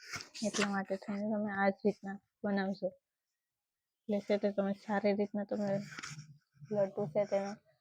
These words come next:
ફ્લેવર આવી શકે ઘીનો ને. અને કેમ કે આપણે તેને આપણે ગેસ માથે નથી ચડાવવાના એટલે ખાસ ધ્યાન રાખવું પડે.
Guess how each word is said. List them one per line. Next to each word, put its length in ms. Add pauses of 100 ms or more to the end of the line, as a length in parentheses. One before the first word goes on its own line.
(240)
ફ્લેવર 260
આવી 280
શકે 320
ઘીનો 380
ને. 160 (1200)
અને 160
કેમ 240
કે 120
આપણે 240
તેને 200
આપણે 300
ગેસ 260
માથે 280
નથી 240
ચડાવવાના 580
એટલે 260 (680)
ખાસ 140
ધ્યાન 300
રાખવું 340
પડે. 180